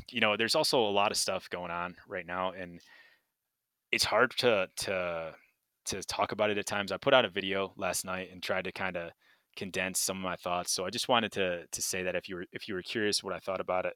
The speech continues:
there's a, a video on Twitter. You know, I, I don't wanna dive into it here because it's such a, it's such an important topic, and it, it deserves a, a nuanced discussion. And like my point in the, in the video that I made is, I think it's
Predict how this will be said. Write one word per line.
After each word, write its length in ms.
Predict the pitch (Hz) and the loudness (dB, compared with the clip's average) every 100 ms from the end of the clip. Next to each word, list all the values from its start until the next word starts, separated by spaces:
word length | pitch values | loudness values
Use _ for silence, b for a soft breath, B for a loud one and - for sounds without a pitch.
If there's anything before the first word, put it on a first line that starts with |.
| - | -6
there's 220 | 92 87 | -6 -2
a, 280 | 87 85 85 b b b b b b _ | -2 -2 -6 b b b b b b _
a 60 | 95 | -2
video 240 | 123 127 | 4 6
on 100 | 101 | 6
Twitter. 400 | - 104 98 95 - _ _ | 2 -2 0 -2 -4 _ _
You 100 | 98 | -8
know, 100 | 87 | -6
I, 140 | 87 107 - | -4 -6 -6
I 40 | |
don't 120 | 104 104 | -4 -2
wanna 300 | 104 98 90 _ _ _ | 0 -2 -6 _ _ _
dive 220 | 95 92 | 2 2
into 220 | 95 98 | 0 -6
it 80 | 90 | -6
here 180 | 90 92 | -4 -4
because 240 | 90 87 | -6 -10
it's 160 | 85 - | -6 -4
such 240 | 98 - | -2 0
a, 220 | 95 90 - B B B B B B B _ _ _ - | -2 -2 -6 B B B B B B B _ _ _ -6
it's 120 | - | 2
such 200 | 120 - | 4 2
an 40 | |
important 320 | 104 110 98 | -2 -2 -2
topic, 400 | 92 92 - 95 | -2 -4 -4 -6
and 120 | 95 90 | -6 -8
it, 180 | 87 - | -10 -12
it 140 | 95 | -8
deserves 480 | 98 90 104 101 95 | -2 2 4 4 0
a, 420 | 92 85 87 85 - | -4 -4 -8 -10 -12
a 80 | 92 | -10
nuanced 460 | 92 98 98 - | -4 2 2 2
discussion. 560 | - - 90 87 92 92 90 | -4 -4 -2 -4 -6 -12 -14
And 360 | 87 85 87 87 | -14 -14 -14 -2
like 160 | 98 - | -2 0
my 140 | 110 | -6
point 280 | 90 107 101 | -4 -2 -4
in 100 | 95 | -4
the, 240 | 92 85 85 - | -6 -8 -10 -14
in 80 | 98 | -14
the 80 | 87 | -10
video 220 | 90 90 | -8 -6
that 140 | 85 | -6
I 40 | 85 | -6
made 240 | 90 90 | -6 -6
is, 220 | 82 - B B B B B - | -4 -8 B B B B B -18
I 40 | |
think 180 | - - | -4 -2
it's 260 | 104 - | 0 -2